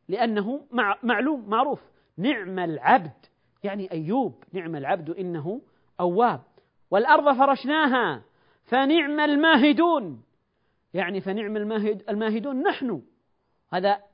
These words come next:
ضمير العظمة، "نعم الماح-، الماهد-، الماهدون نحن"،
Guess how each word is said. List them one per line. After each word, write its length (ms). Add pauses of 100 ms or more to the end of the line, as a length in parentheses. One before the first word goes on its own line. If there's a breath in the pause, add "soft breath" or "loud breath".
ضمير 300
العظمة، 560 (280)
"نعم 160
الماح-، 440
الماهد-، 400 (180)
الماهدون 500 (240 soft breath)
نحن"، 440